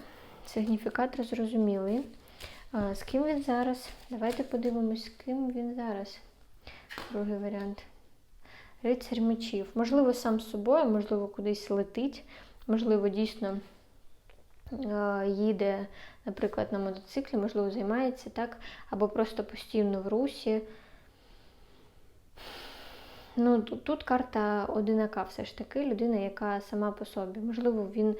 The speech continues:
м, вирішує якісь складні питання, а, постійно в таких, о, трішки н-, напряжених <laughs> енергіях, коли людина постійно напружена, напружених енергіях.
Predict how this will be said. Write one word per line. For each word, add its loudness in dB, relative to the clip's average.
м, 0
вирішує 4
якісь -4
складні -2
питання, 0
а, -2
постійно 0
в 0
таких, -2
о, -4
трішки -4
н-, 0
напряжених 2
<laughs> -16
енергіях, 6
коли 2
людина 4
постійно 0
напружена, 0
напружених 0
енергіях. -4